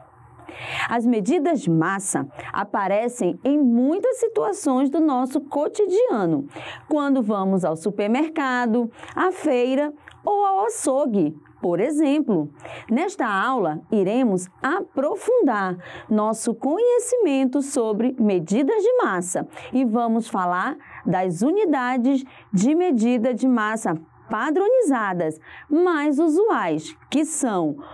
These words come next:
o quilograma, o grama e o miligrama, reconhecendo-as em leituras de rótulos,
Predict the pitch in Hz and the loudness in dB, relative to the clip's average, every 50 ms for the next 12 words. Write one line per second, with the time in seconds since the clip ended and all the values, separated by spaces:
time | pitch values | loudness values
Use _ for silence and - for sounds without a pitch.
0 | - - - 165 156 160 - 254 302 349 392 403 311 285 277 277 277 277 269 269 | -16 -6 -4 -4 -4 -2 -2 0 2 2 2 2 2 0 0 0 0 0 0 0
1 | 277 285 285 285 285 - - - - - - 277 330 285 277 311 285 277 277 285 | 0 0 -4 -6 -10 -18 -18 -12 -6 -2 -2 0 2 2 2 2 2 0 0 0
2 | 285 285 302 311 320 320 - - _ - - 214 208 214 208 208 214 214 208 220 | 0 0 2 0 -2 -4 -6 -14 _ -4 -2 2 2 4 2 4 4 2 2 2
3 | 240 269 320 480 494 480 480 392 247 208 185 170 160 151 147 143 139 - - - | 2 2 2 2 2 2 0 0 0 0 0 0 0 0 0 -4 -8 -12 -18 -10
4 | - 185 165 160 160 - 175 196 247 320 311 - - 302 269 254 262 277 262 302 | -6 -4 -4 -4 -2 -2 -2 0 0 0 0 -2 -2 0 0 2 2 2 2 2
5 | 311 320 349 320 - - - - - - 226 214 214 202 196 190 185 185 277 330 | 2 0 -2 -4 -10 -16 -16 -16 -8 -4 -2 0 0 0 0 -2 -2 0 0 2
6 | 392 370 311 359 359 311 269 262 262 269 254 311 294 294 311 320 | 2 2 2 2 2 2 2 0 0 -2 0 0 2 2 2 0